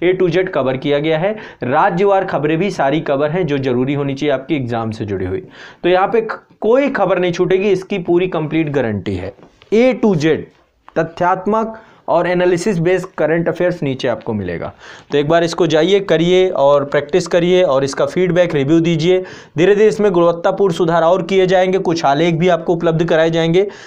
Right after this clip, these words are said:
बस संपादकीय के अलावा इस बुक में आपको सब कुछ मिलेगा जो बाकी कहीं नहीं। तो वीडियो के कमेंट सेक्शन में मुझे इसका रिव्यू दीजिए। आप लोगों ने पिछले महीने की मैगज़ीन पढ़ी होगी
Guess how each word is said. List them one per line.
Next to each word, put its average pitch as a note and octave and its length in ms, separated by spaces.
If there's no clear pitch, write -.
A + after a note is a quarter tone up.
बस E3+ 280
संपादकीय D#3+ 680
के F#3+ 100
अलावा E3 320
इस E3+ 220
बुक D#3 260
में F3+ 240
आपको C#3+ 320
सब D3 260
कुछ G#3+ 220
मिलेगा D#3 280
जो D3+ 140
बाकी C3 300
कहीं F#2 180
नहीं। F2+ 160
तो F3 180
वीडियो D#3+ 300
के C3 140
कमेंट E3 300
सेक्शन E3+ 300
में F3 80
मुझे D#3 260
इसका C#3+ 400
रिव्यू C3+ 300
दीजिए। E3 300
आप D3 160
लोगों C#3 160
ने C#3 80
पिछले C#3 280
महीने C#3 220
की C#3+ 80
मैगज़ीन C3 340
पढ़ी C3+ 240
होगी D#3 320